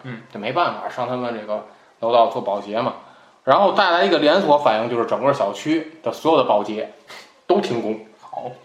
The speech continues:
Speaker 2: 都停工。然后小区的整个这个环境就，就不成样子了。
Speaker 1: 那可不呗。
Speaker 2: 就不，对，就不成样子了。然后呢，还有就是邻居这个，我们这个业主群里吵架的一个事儿，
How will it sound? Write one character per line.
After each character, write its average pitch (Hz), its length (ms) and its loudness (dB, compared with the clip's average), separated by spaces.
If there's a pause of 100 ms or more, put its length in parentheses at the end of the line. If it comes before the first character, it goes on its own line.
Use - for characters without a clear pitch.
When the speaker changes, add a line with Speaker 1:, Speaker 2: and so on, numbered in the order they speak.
Speaker 2:
都 139 140 2
停 113 180 -4
工。 101 200 -6 (560)
然 131 140 2
后 147 140 4
小 107 240 0
区 143 240 -2
的 123 120 2
整 - 140 -8
个 131 160 0
这 123 120 0
个 104 520 0
环 110 240 -6
境 110 160 -6
就， 104 200 -6
就 104 100 -12
不 110 140 -12
成 101 160 -6
样 104 100 0
子 101 60 -4
了。 - 160 -12 (380)
Speaker 1:
那 131 100 -2
可 123 80 -4
不 107 140 -6
呗。 104 120 -2
Speaker 2:
就 107 60 -2
不， - 60 -
对， 104 100 -6
就 110 80 -16
不 117 100 -4
成 110 160 -2
样 101 160 0
子 101 40 -4
了。 104 100 -8 (480)
然 147 160 2
后 175 160 4
呢， 117 160 2
还 156 160 2
有 131 220 4
就 120 140 -6
是 104 320 0 (500)
邻 135 200 2
居 143 300 2
这 135 120 -2
个， 107 480 2 (200)
我 110 100 0
们 110 100 0
这 123 120 4
个 110 180 2
业 160 160 2
主 107 140 -4
群 135 200 -4
里 147 80 0
吵 107 240 -2
架 156 220 2
的 107 80 -4
一 104 60 -4
个 98 100 -8
事 107 60 -6
儿， 98 100 -6